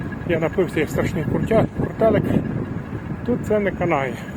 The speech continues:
Штраф один, другий, дадуть посадять на, там, пару суток чи на пару неділь. Виправні роботи, а це як мінімум, як максимум, нахрен депортують з країни і з правом їзду взагалі в Євросоюз.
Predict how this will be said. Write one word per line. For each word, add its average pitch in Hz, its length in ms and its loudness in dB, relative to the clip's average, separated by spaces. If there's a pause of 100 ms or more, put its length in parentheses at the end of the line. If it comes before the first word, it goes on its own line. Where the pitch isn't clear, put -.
(680)
Штраф 240 300 4
один, 208 340 2
другий, 190 380 2 (280)
дадуть 175 240 0 (360)
посадять 175 360 2 (880)
на, 156 400 -2
там, 147 220 -2 (460)
пару 165 200 2
суток 190 380 -2
чи 139 180 -4
на 135 100 -4
пару 156 280 0
неділь. 156 320 0 (580)
Виправні 170 400 2
роботи, 165 440 0
а 135 220 -4 (500)
це 165 60 -2
як 151 160 -4
мінімум, 143 380 0
як 135 140 -8
максимум, 147 360 -4
нахрен 143 360 -8
депортують 151 440 -6
з - 100 -16
країни 156 300 -4 (640)
і - 20 -10
з - 60 -12
правом 147 340 0
їзду 135 400 -8
взагалі 139 280 -4
в 135 40 -8
Євросоюз. 127 640 -10